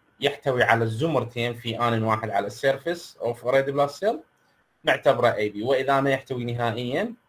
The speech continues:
فنعتبره ال O. فإذا عندنا أربع مجاميع رئيسية بالنسبة للبلاد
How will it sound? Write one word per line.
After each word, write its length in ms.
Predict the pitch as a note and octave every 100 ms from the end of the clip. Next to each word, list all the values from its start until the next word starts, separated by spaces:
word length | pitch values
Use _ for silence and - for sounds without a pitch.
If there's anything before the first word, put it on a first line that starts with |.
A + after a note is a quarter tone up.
| _ _ _ _ _ _
فنعتبره 1120 | - C3 B2+ B2+ A#2 G#2+ A#2+ G#2+ G#2+ G#2+ G#2+ A2 -
ال 140 | - -
O. 320 | C#3 - _ _ _ _ _ _ _ -
فإذا 320 | C#3+ C#3+ C#3+
عندنا 340 | A#2+ B2 B2+ B2+
أربع 240 | B2 A#2
مجاميع 500 | A2+ G#2+ G#2+ A2 G#2
رئيسية 720 | G#2 F#2+ A2 - E3 G#3 B3 - _ _ _ _ _ _
بالنسبة 420 | A2+ G#2+ A#2+ - A#2+
للبلاد 540 | G#2 G2 G#2+ C#3+